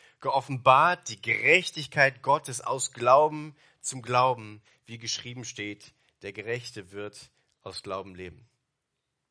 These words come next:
Okay, Gott gibt uns eine Gerechtigkeit. Er offenbart eine Gerechtigkeit,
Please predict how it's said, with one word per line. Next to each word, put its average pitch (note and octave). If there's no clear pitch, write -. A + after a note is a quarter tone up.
Okay, C3+
Gott E3+
gibt A3+
uns C#3+
eine C#3
Gerechtigkeit. B2+
Er A2
offenbart D3+
eine C#3+
Gerechtigkeit, C3